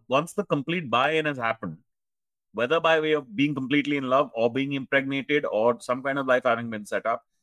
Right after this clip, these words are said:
then the revelation is made that in fact, no, this was an assumed identity and there's a prior marriage, but the marriage with you is also legal because you are, uh, because I belong to a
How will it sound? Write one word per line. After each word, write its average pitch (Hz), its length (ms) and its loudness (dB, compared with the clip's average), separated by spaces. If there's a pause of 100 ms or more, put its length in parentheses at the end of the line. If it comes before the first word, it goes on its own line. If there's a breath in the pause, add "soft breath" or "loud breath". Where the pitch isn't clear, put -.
(280)
then 175 260 0
the 220 80 4
revelation 190 520 0
is 151 140 -2
made 147 260 0
that 156 80 2
in 135 160 -6
fact, 151 280 0
no, 135 240 -4
this 131 220 -12
was 139 140 -6
an 127 60 -4
assumed 143 360 -4
identity 127 500 0
and 135 100 -2
there's 127 100 0
a 127 60 0
prior 117 300 2
marriage, 113 360 -2 (480)
but 190 180 4 (220)
the 143 100 -4
marriage 175 300 0
with 170 100 -8
you 170 200 -8
is 151 80 -4
also 143 400 -2
legal 139 340 -2
because 147 460 -2
you 123 180 -4
are, 123 340 4 (180)
uh, 95 360 -2
because 127 460 -8 (400)
I 127 80 2
belong 143 320 2
to 143 200 2
a 110 200 2